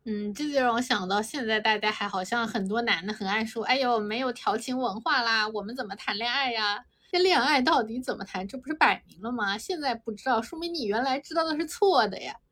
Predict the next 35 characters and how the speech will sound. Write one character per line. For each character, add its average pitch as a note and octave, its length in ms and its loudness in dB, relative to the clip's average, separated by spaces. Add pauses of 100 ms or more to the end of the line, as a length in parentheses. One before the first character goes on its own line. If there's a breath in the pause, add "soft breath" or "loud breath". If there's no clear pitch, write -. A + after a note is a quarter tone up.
(120)
你 A#3 140 -4
看 D#4+ 180 -2
帅 E4+ 160 0
如 B3+ 140 0
杨 G#3+ 280 0
过， D4 280 4
那 C#4+ 160 2
不 A3+ 100 -8
还 F3+ 220 -6
得 G3+ 320 -4
要 A3 160 0
问 E4 260 2
一 F#3+ 140 -4
句 C4 160 -8
“我 F#3+ 180 -4
能 F#3 220 -10
不 A3+ 80 -4
能 G3 200 -2
亲”， F#3 320 -12 (140)
然 G3 140 -6
后 D4 160 6
他 G#3 180 -2
再 G3 180 0
亲。 G3 300 -12 (480)
你 C#4+ 380 0
到 G4 180 10
底 D4+ 80 0
在 C#4 180 6
不 C#4 200 -6
懂 A3 200 0
装 C4+ 280 0
懂 A3+ 180 -2
什 G#3+ 220 -4
么 F3 100 -12
呢？ G#3 260 -2